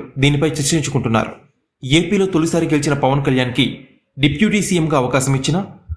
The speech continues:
మూడుసార్లు గెలిచిన బాలకృష్ణకి మాత్రం మంత్రిగా అవకాశం ఇవ్వకపోవడం పట్ల బాలకృష్ణ ఫ్యాన్స్ పెదవి విరుస్తున్నారు. రెండు వేల పద్నాలుగులో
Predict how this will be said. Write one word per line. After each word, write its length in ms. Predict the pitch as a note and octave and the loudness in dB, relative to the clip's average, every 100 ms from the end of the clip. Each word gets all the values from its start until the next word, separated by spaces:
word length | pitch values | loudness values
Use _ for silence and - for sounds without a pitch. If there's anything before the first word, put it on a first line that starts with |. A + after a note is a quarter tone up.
| - C#3+ | -4 2
మూడుసార్లు 460 | F3 G#3 G3+ G3 | 2 2 0 0
గెలిచిన 300 | E3+ E3 E3+ | 0 0 0
బాలకృష్ణకి 580 | C3 B2 C#3 D3 D3+ C#3+ | 2 0 0 -2 -2 2
మాత్రం 320 | C3 B2+ A2+ F2+ - - _ _ - | 2 2 0 -2 -12 -20 _ _ 0
మంత్రిగా 520 | C#3+ D#3+ F#3+ F#3 F3+ | 2 2 2 2 0
అవకాశం 440 | D3 C#3 E3 E3+ E3 D#3+ | 0 0 0 0 0 0
ఇవ్వకపోవడం 460 | C#3 D3 C#3 B2+ | 2 2 0 2
పట్ల 360 | B2+ A#2 A#2 - - - - | 0 0 0 -2 -6 -20 0
బాలకృష్ణ 500 | C3 D3 E3+ D#3+ D3 | 2 4 2 -2 0
ఫ్యాన్స్ 340 | C#3 C#3 C3+ - - B2+ | 2 2 0 -6 -2 2
పెదవి 260 | C#3+ D3+ | 2 2
విరుస్తున్నారు. 580 | C3 B2+ A2+ B2 A2 - - _ _ _ _ _ | 0 0 -2 -4 -4 -4 -12 _ _ _ _ _
రెండు 220 | C#3+ D#3 F#3+ | 0 2 2
వేల 140 | G3+ | 0
పద్నాలుగులో 720 | E3 C3 C#3 C#3 C3+ B2 | 0 2 2 2 2 0